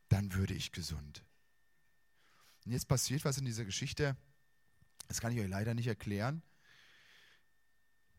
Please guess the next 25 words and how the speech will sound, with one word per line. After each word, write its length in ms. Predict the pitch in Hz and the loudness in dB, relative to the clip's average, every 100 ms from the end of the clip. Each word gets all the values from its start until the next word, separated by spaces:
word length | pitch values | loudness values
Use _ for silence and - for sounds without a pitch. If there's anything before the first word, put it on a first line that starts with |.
| - _ _ _ _ _ - - | -20 _ _ _ _ _ -10 0
Die 100 | 120 | 2
wird 140 | 101 | 2
geheilt. 460 | - 175 185 80 - - _ - _ _ _ _ _ _ - - | 0 2 2 -2 -8 -16 _ -20 _ _ _ _ _ _ -20 -8
Von 160 | - - | -4 2
ihrer 200 | 147 - | 4 8
Plage, 440 | - 151 151 110 | 10 10 6 4
von 200 | - 120 | -4 -4
ihrer 180 | 123 117 | -2 -2
Pein. 520 | - 147 135 95 76 - - _ _ - - _ - _ _ _ _ _ _ - | 2 2 2 -2 -8 -18 -20 _ _ -20 -20 _ -20 _ _ _ _ _ _ 0
Ich 160 | - | 8
persönlich, 720 | 185 139 170 202 139 110 - - | 8 10 10 10 8 6 -2 -2
ähm, 500 | 113 110 104 95 92 - - - - _ _ _ - - _ _ _ _ _ - | 0 2 2 0 -4 -8 -20 -20 -20 _ _ _ -20 -20 _ _ _ _ _ 4
wünsche 320 | 135 - 113 | 6 8 6
mir 80 | 101 | 4
das 180 | 90 | -2
manchmal, 440 | 87 85 - 87 82 | -4 -6 -6 -6 -4
dass 180 | 82 107 | -4 -2
wenn 80 | |
man 180 | 104 98 | -2 -2
krank 400 | - 110 135 131 | 0 2 2 0
ist 360 | - 131 - - | -2 0 0 -2
und 180 | 101 98 | -4 -4
richtig 260 | 117 110 | -2 -4
verletzt 460 | - 95 107 - - | -2 -2 -2 -4 -6
ist, 280 | 101 - | -6 -6